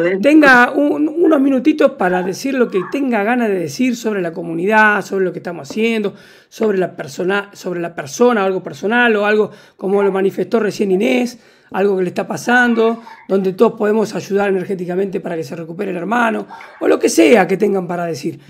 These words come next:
<clears throat> Estaría bueno que podamos empezar a juntarnos, a manifestar lo que cada uno siente, y bueno, esa es la propuesta. Entonces, este, yo acá tengo una lista, que son todos los que están acá, <laughs> que entraron, de arriba para abajo.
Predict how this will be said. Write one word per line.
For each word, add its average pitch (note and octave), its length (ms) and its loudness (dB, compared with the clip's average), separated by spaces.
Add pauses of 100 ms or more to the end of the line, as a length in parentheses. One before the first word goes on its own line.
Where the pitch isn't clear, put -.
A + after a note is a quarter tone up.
(160)
<clears throat> - 240 -20
Estaría A#3+ 720 6
bueno F3+ 340 2 (260)
que F#3+ 120 -4
podamos A3 340 2
empezar G3+ 340 0
a F#3+ 60 -2
juntarnos, A3 640 0
a F#3+ 60 -2
manifestar F3+ 580 -4
lo F#3+ 100 -4
que E3 140 -8
cada F#3 180 -4
uno F#3 160 -2
siente, A3 560 -4 (420)
y G#3 60 -4
bueno, G3+ 220 0
esa A#3+ 160 2
es - 20 4
la G#3+ 100 2
propuesta. F3 480 -4
Entonces, E3 500 -8 (520)
este, D#3+ 560 -2 (580)
yo B3+ 160 2
acá C4+ 180 2
tengo B3+ 180 0
una A#3+ 140 4
lista, B3+ 600 0 (140)
que F3 100 -6
son G3+ 240 -4
todos A#3 200 2
los G3 80 -2
que F3+ 60 -6
están G3+ 200 -2
acá, G#3+ 440 -2 (220)
<laughs> - 240 -4
que G3+ 80 -2
entraron, G#3 540 0 (320)
de G3 160 2
arriba G#3 360 4
para A3 180 4
abajo. A#3 500 2